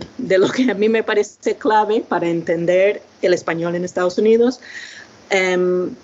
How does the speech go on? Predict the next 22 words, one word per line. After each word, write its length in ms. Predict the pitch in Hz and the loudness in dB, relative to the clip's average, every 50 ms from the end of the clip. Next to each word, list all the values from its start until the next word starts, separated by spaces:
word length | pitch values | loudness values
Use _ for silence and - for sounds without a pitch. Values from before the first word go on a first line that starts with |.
| - - - - - - - - _ _ _ _ _ _ _ _ _ _ _ _ _ _ _ _ _ - - - - - - - - - | -20 -20 -20 -20 -20 -20 -20 -20 _ _ _ _ _ _ _ _ _ _ _ _ _ _ _ _ _ -20 -20 -20 -20 -20 -20 -16 -12 -6
lo 220 | 202 190 202 196 196 | 0 2 2 4 4
que 140 | - 202 | 2 0
quiero 200 | 202 - 202 202 | 2 2 2 4
decir 240 | 214 220 220 - 240 | 4 2 2 0 -2
con 180 | 233 - 240 220 | -2 0 0 0
eso 220 | 226 233 - 247 | 0 0 0 0
es 80 | 233 240 | 0 0
que 240 | - - 190 - - | 2 0 0 0 0
había 680 | - 180 180 175 196 208 214 220 214 214 220 226 - - | -2 -2 0 2 2 4 4 4 4 4 2 0 -2 -2
algún, 440 | - 190 180 185 196 202 220 233 226 - | 0 0 2 4 4 4 2 2 0 0
había 280 | - 190 190 214 226 226 | -2 0 2 2 2 4
muchos 380 | 226 233 254 254 - - 269 - | 4 2 2 2 0 0 0 0
materiales 800 | 247 233 233 - 202 196 196 202 208 220 220 220 214 208 - | 0 0 0 0 0 2 2 2 4 2 2 2 2 0 -2
que 160 | - - 175 | -4 -6 -4
querían 420 | - 180 165 165 180 185 196 208 214 | -4 -4 -4 -2 -2 -2 -2 -4 -4
como 340 | - 196 180 180 165 151 143 | -4 -4 -2 -2 -2 -2 -2
reivindicar 1120 | - - - 185 180 180 175 175 180 180 165 165 156 - - - - 190 208 233 233 - - | -4 -2 2 4 4 4 4 4 2 2 2 2 2 0 0 0 2 2 2 2 0 0 0
el 120 | - - | 0 0
español 540 | - 185 - - 190 185 185 190 190 196 196 | 0 -2 -2 -2 -2 0 0 2 2 2 2
en 100 | 202 196 | 0 0
Estados 480 | 190 185 - - 185 180 185 180 - - | -4 -4 -2 0 0 2 2 0 0 -2
Unidos, 540 | 185 185 185 190 202 233 294 415 - - | -2 0 2 2 4 2 2 0 -4 -12